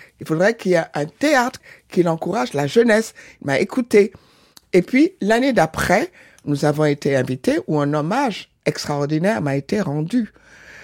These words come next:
Ben, c'est quand même émouvant pour moi d'être reconnu par, euh, mon pays d'origine et je suis fière de cela. Et je dis, comme, euh,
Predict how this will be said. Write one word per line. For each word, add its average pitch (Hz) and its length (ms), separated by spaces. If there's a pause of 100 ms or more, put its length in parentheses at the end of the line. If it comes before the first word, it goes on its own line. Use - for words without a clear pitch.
(120)
Ben, 135 220 (720)
c'est 160 680
quand 160 160
même 190 300 (100)
émouvant 185 480 (760)
pour 123 160
moi 156 280 (520)
d'être 131 760
reconnu 127 640 (380)
par, 120 380
euh, - 260 (480)
mon 107 100
pays 165 480
d'origine 147 640 (680)
et 151 260
je 131 160
suis 127 320
fière 247 480 (400)
de 131 160
cela. 190 380 (500)
Et 160 140
je 147 120
dis, 185 280
comme, 151 360
euh, 135 340